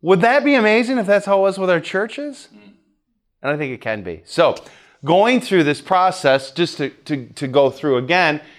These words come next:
if, if we can, um, let's, let's go through it differently. And now here's the, here's the first thing we're going to do,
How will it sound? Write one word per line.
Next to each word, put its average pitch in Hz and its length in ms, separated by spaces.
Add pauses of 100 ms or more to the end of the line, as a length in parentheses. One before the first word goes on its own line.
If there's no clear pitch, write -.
(160)
if, 139 180
if 143 200
we 127 100
can, 131 400 (920)
um, 127 460 (640)
let's, 147 560
let's 165 280
go 160 180
through 156 220
it 139 120
differently. 156 520
And 135 180
now 196 480
here's 160 380
the, 139 120
here's 160 360
the 147 80
first 170 360
thing 139 200
we're 127 160
going 120 260
to 120 140
do, 131 420